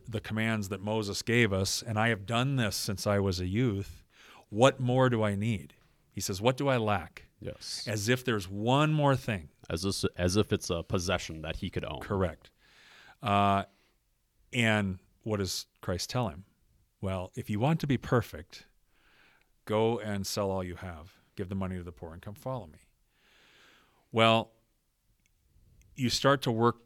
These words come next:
Speaker 1: there a little bit backwards in your own thinking too, going, "Well, he can't sell everything because then he has nothing." And,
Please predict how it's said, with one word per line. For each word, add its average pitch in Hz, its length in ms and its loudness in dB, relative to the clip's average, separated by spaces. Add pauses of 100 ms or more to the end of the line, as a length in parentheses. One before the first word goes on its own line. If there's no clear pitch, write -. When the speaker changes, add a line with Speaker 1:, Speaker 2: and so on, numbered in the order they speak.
Speaker 1:
there 110 320 6
a 104 80 4
little 107 220 2
bit 101 280 -2
backwards 107 460 2
in 98 80 0
your 95 140 -2
own 95 100 -4
thinking 98 320 -6
too, 123 220 -2
going, 98 180 -2
"Well, 95 140 -4
he 98 100 -6
can't 147 240 -4
sell 101 220 -2
everything 95 400 -2
because 95 320 -4
then 104 140 0
he 101 80 -2
has 101 200 -2
nothing." 101 600 2
And, 95 420 -4